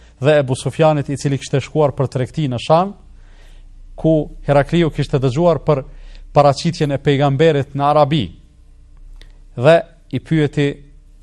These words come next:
Ebu Sufjanin dhe kush ishin të pranishëm: "A e njihni ju këtë njeri?" "Po." Një prej pyetjeve që ja bëni ishte: "Çfarë prej ardhje ka?" Thot: "Ky njeri në mesin ton ka prej ardhje fisnike." Herakliu më vonë, në përfundim të bisedës,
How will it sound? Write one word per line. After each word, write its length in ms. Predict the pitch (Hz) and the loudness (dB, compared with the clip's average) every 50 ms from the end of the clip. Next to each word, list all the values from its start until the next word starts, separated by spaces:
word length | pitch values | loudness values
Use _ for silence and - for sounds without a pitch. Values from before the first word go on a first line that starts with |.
| - - - _ _ _ | -20 -20 -20 _ _ _
Ebu 180 | - 123 123 127 | -6 -4 -4 -4
Sufjanin 540 | - - 131 - - 147 143 143 135 127 120 | -4 -4 -4 -2 0 2 2 2 0 0 -2
dhe 80 | 123 | -4
kush 300 | - - 147 139 - - | -2 -2 -2 -2 -2 -4
ishin 180 | 101 - 139 123 | -6 -4 -6 -6
të 80 | - 120 | -6 -6
pranishëm: 520 | - 127 123 127 147 143 - - 127 101 - - _ _ _ _ _ - | -4 -2 -2 -2 -2 -4 -4 -6 -8 -8 -10 -14 _ _ _ _ _ -4
"A 120 | 131 123 | -2 0
e 40 | 131 | 2
njihni 280 | 147 180 175 185 170 | 2 2 0 0 0
ju 80 | 156 147 | -2 -2
këtë 220 | 147 - 139 127 | -2 -4 -4 -2
njeri?" 320 | 135 131 139 156 170 170 170 _ _ - | -2 -2 -2 -2 -4 -6 -8 _ _ 0
"Po." 280 | 151 131 104 90 90 - _ _ _ _ _ - | 2 2 2 0 -2 -12 _ _ _ _ _ -4
Një 80 | 131 139 | -2 -2
prej 180 | 139 143 135 123 - | 0 0 0 0 0
pyetjeve 340 | 156 160 143 139 - 139 123 | -2 -2 -2 -2 -2 -4 -4
që 120 | - 139 | -2 0
ja 140 | 131 123 117 | 0 0 0
bëni 260 | 127 147 151 165 170 - _ _ _ _ _ _ _ _ _ | 0 -2 -2 -2 -6 -8 _ _ _ _ _ _ _ _ _
ishte: 380 | 139 139 - - - 143 143 - - | -2 -2 -2 -2 -2 -2 -2 -4 -8
"Çfarë 340 | - - - - 143 131 - | -16 -10 -4 -4 -4 -4 -4
prej 200 | - 135 135 131 | -4 -4 -2 -2
ardhje 340 | 127 127 123 120 113 113 110 | -2 -2 -2 -2 -4 -4 -6
ka?" 280 | - - 127 107 87 87 - _ _ _ _ _ _ | -4 -2 -2 -2 -2 -4 -10 _ _ _ _ _ _
Thot: 200 | - 135 127 - | -6 -6 -4 -4
"Ky 140 | - 165 | -2 -2
njeri 280 | 151 143 143 135 127 117 | -2 -2 -2 -2 -4 -4
në 60 | 117 | -4
mesin 320 | 127 143 135 - - 123 113 | -4 -4 -4 -4 -6 -6 -6
ton 200 | - 147 143 135 | -4 -4 -4 -2
ka 160 | - 143 127 | -2 -2 -2
prej 180 | - 127 127 | -2 -2 -2
ardhje 220 | 127 127 123 117 110 | 0 0 0 -2 -4
fisnike." 580 | - - 110 - - 127 101 87 - 92 87 - _ _ _ _ _ _ _ _ _ _ _ | -6 -8 -8 -6 -6 -6 -6 -6 -8 -12 -14 -16 _ _ _ _ _ _ _ _ _ _ _
Herakliu 460 | 135 123 127 123 - 151 165 165 151 135 | -4 -2 -2 -2 -2 -2 -2 0 -2 -2
më 180 | 127 127 123 | -2 -2 0
vonë, 240 | 123 151 156 139 123 | 0 0 0 0 -2
në 40 | - | -4
përfundim 440 | - 131 113 - 135 131 156 147 123 | -6 -6 -6 -4 -4 -4 -4 -4 -4
të 80 | 110 | -4
bisedës, 560 | 107 123 113 - 156 160 160 180 180 175 180 | -6 -6 -4 -2 -2 -2 0 -2 -4 -4 -6